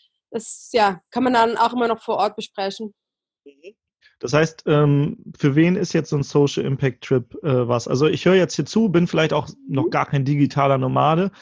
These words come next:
Speaker 2: aber ich denk so, okay, das wär schon auf jeden Fall, ja, würde vielleicht meine Weltanschauung verändern, ich würde meinen Horizont erweitern. Ähm, für, für wen ist das was? Also ihr habt gesagt, glaub ich, ähm, ich glaube, siebter bis zwanzigster Februar zweitausendzwanzig findet der nächste
Speaker 1: Mhm.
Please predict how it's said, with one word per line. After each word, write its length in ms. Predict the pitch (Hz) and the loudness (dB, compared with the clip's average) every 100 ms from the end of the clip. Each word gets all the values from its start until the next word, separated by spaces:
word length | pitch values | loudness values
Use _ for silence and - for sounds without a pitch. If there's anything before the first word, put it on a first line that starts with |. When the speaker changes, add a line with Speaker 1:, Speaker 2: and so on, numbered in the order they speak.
| - - | -18 -4
Speaker 2:
aber 180 | 135 143 | -2 0
ich 80 | 143 | 0
denk 180 | 147 | -2
so, 220 | 147 147 - | -2 -6 -6
okay, 260 | - 160 | -4 -2
das 220 | 147 - | 0 0
wär 160 | 135 139 | 2 2
schon 500 | - 156 170 170 170 _ _ _ _ _ _ _ - | 0 0 2 2 0 _ _ _ _ _ _ _ -4
auf 120 | 131 | 2
jeden 180 | 160 170 | 2 2
Fall, 560 | 165 151 147 147 - _ _ | 0 2 4 2 -2 _ _
ja, 260 | 214 147 127 | -2 0 2
würde 140 | 151 151 | 2 2
vielleicht 260 | 160 151 | 2 2
meine 220 | 151 139 | 2 2
Weltanschauung 760 | 139 180 - - 160 - 160 156 | 4 2 0 -6 -4 0 0 0
verändern, 320 | 160 147 151 | -2 -2 -2
ich 140 | 139 147 | -2 -2
würde 120 | 139 | -2
meinen 160 | 135 | 0
Horizont 360 | 156 156 147 147 | 0 0 -2 -2
erweitern. 580 | 131 139 143 147 143 147 - _ | 0 0 0 0 0 -4 -18 _
Ähm, 580 | 143 135 131 135 135 135 _ _ _ | 2 4 4 2 -2 -4 _ _ _
für, 260 | - 143 151 | -2 -2 -2
für 180 | - 151 | -2 2
wen 140 | 180 | 2
ist 180 | 185 - | 0 -2
das 120 | 123 | -2
was? 220 | 123 117 | 0 -2
Also 180 | 156 139 | -2 2
ihr 80 | 156 | 2
habt 120 | 151 | 0
gesagt, 340 | 165 147 185 - | 0 0 0 0
glaub 180 | 165 | 2
ich, 220 | 160 - - | 2 -2 -4
ähm, 760 | 147 143 143 143 143 147 147 147 | 0 0 0 0 -2 -2 -4 -6
ich 100 | - | -2
glaube, 320 | 147 151 139 | 0 2 2
siebter 360 | 151 - 180 | 0 -2 -2
bis 200 | 151 147 | 0 -2
zwanzigster 500 | - 156 170 160 147 | 0 -2 -2 -4 -4
Februar 340 | 139 165 151 147 | 0 0 0 -4
zweitausendzwanzig 800 | - 143 143 135 - 147 165 - | -2 0 0 -2 -2 -2 -2 -4
findet 240 | 160 147 | -2 -2
der 120 | 143 | -2
nächste 440 | - 156 - 165 | -2 -4 0 0
Speaker 1:
Mhm. 40 | 151 | 0